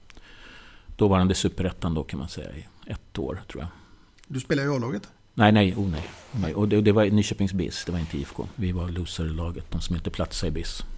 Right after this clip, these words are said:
Speaker 1: Och hamnade i I F K Nyköping. Men sen var det som en riktig Buster-saga, för när vi var juniorer då så kom vi från varsin sida av d-, distriktsmästerskapen i Sörmland då och slog ut Katrineholm och Eskilstuna och alla vad det var. Så, och så möttes vi,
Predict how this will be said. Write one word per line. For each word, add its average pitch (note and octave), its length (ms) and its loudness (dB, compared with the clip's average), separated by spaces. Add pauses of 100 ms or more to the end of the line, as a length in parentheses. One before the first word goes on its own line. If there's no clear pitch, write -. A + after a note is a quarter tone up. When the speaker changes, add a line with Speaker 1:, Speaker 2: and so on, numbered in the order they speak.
(680)
Speaker 1:
Och - 60 -6
hamnade F#2 380 2
i F#2 40 0
I F2+ 40 2
F E2 100 -4
K G2 100 -2
Nyköping. F2 560 -2
Men F2+ 100 0
sen A2+ 160 2
var A2 120 6
det G#2+ 60 4
som A2+ 140 -2
en G#2+ 40 2
riktig G2 220 0
Buster-saga, G2 960 2
för - 120 -4
när F2 100 0
vi F2 120 0
var F2+ 120 0
juniorer G#2 540 2
då F2+ 160 -6
så - 140 -6
kom E2+ 340 -4
vi D#2+ 220 -2 (1040)
från F#2+ 200 0
varsin G#2 400 6
sida E2 360 -2
av F2 160 -4
d-, F#2 60 -4 (280)
distriktsmästerskapen G2 1160 0
i F#2 40 2
Sörmland G2 440 2
då E2 80 0
och B1 100 -4
slog - 200 -6
ut - 240 -10
Katrineholm D2 640 -8
och D2 200 -12 (440)
Eskilstuna D#2+ 580 -6
och D#2+ 40 -6
alla D#2 160 -8
vad D#2 140 -8
det D2+ 60 -8
var. D#2 200 -8
Så, - 200 -10 (380)
och - 80 -14
så - 120 -4
möttes F#2 480 -2
vi, D#2+ 220 -8